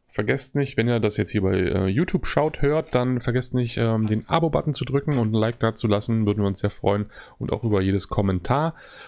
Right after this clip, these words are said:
würden wir uns natürlich sehr freuen. Und, ähm, ja, wir sind auch bei Google Podcast, Spotify, Apple Podcast und so weiter und so fort. Da könnt ihr diesen Podcast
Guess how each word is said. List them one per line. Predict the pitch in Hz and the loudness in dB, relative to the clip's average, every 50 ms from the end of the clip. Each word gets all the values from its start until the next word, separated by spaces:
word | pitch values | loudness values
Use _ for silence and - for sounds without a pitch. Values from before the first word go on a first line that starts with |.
| - - - - | -20 -20 -10 -2
würden | 117 120 123 127 127 | 0 0 2 2 0
wir | 127 123 117 | 0 0 0
uns | 123 117 - | -2 -2 -2
natürlich | 120 113 - 117 120 113 - - | -4 -2 0 0 0 0 -2 -4
sehr | - 95 98 110 110 110 80 - | -6 -2 0 2 2 2 0 -2
freuen. | - - - 104 107 110 113 113 113 113 113 - - - - - - _ | -4 -2 0 2 2 2 2 0 -2 -2 -6 -10 -18 -20 -20 -20 -20 _
Und, | - - 95 98 98 95 95 95 95 92 - - - | -2 0 2 2 2 2 0 0 -2 -2 -4 -4 -2
ähm, | 90 90 92 92 92 - - - - 98 - _ _ _ _ _ _ _ _ - | -2 0 0 0 -2 -2 -4 -6 -8 -10 -14 _ _ _ _ _ _ _ _ -4
ja, | - - 92 95 - | -2 -2 -2 -2 -2
wir | 101 | 0
sind | 98 113 - | 0 0 0
auch | 107 - | 0 0
bei | 110 98 95 95 95 92 110 - _ - - - | 0 0 0 0 -2 -2 -4 -8 _ -14 -8 -4
Google | 113 120 120 123 117 | -2 0 0 0 0
Podcast, | - - 117 - - 113 113 107 - | 0 -2 -2 0 0 -2 0 -2 -4
Spotify, | - - - - 107 - - 104 101 101 101 101 101 101 - | -4 -4 -4 -4 -2 -2 0 0 0 2 2 0 0 0 -2
Apple | - 98 - 107 | -2 -2 -2 0
Podcast | - - 104 - - - - 98 92 92 92 - - - - | 0 0 -2 -2 -2 -2 -2 0 0 0 -2 -4 -6 -8 -10
und | - - 104 - | -8 -8 -6 -4
so | - 92 | -2 0
weiter | 92 87 - - | 0 0 -2 -4
und | 98 87 | -4 -4
so | - 90 | -4 -2
fort. | - 110 123 135 - - - - - - - - - - - - | 0 0 0 -2 -4 -10 -16 -18 -20 -20 -20 -20 -20 -18 -12 -6
Da | - 107 | -4 -2
könnt | - - - 92 | -2 0 0 0
ihr | 104 98 | 0 0
diesen | 98 92 101 - | 0 0 0 -2
Podcast | - 117 - - - 95 95 - - - - - | -2 -4 -2 -2 -2 -2 -2 -4 -8 -12 -14 -18